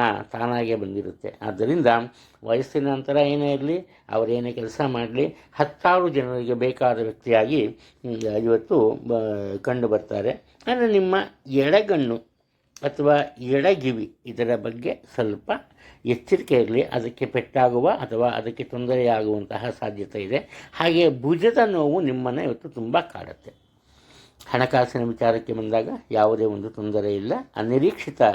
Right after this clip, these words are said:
ಧನಲಾಭ ಇದೆ. ಆರೋಗ್ಯದ ಬಗ್ಗೆ ಸ್ವಲ್ಪ ಎಚ್ಚರಿಕೆ ವಹಿಸಿ.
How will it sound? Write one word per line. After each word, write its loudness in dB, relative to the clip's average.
ಧನಲಾಭ -4
ಇದೆ. -10
ಆರೋಗ್ಯದ 2
ಬಗ್ಗೆ -4
ಸ್ವಲ್ಪ -8
ಎಚ್ಚರಿಕೆ -2
ವಹಿಸಿ. 0